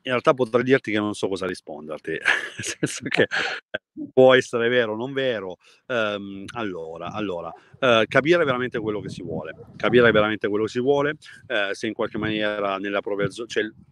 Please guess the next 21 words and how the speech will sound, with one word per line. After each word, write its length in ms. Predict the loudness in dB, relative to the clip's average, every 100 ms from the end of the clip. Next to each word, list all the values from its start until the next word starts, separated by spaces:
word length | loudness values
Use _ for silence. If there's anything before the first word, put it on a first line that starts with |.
| _ _
si 260 | _ -14 -10
voglia, 680 | 0 4 4 4 0 0 -2 -6
cioè 140 | -2 0
se 120 | 0
si 160 | 2 2
è 20 |
neofiti 640 | 4 4 4 2 -4 -6 -8 -16 -8
e 80 |
si 120 | -4 2
voglia 180 | 4 4
iniziare 380 | 2 4 4
appunto 380 | 4 0 -2 -2
principalmente, 920 | 0 -2 2 2 2 2 0 0 -2 -2 -10 _ -16
eh, 800 | 0 2 2 0 0 0 0 -2
il 80 | -4
sabato, 340 | 4 4 4 0
se, 160 | 0
se 160 | 2 0
si 120 | 4
vuole 260 | 6 6 4
essere 460 | -2 -6 -4 -4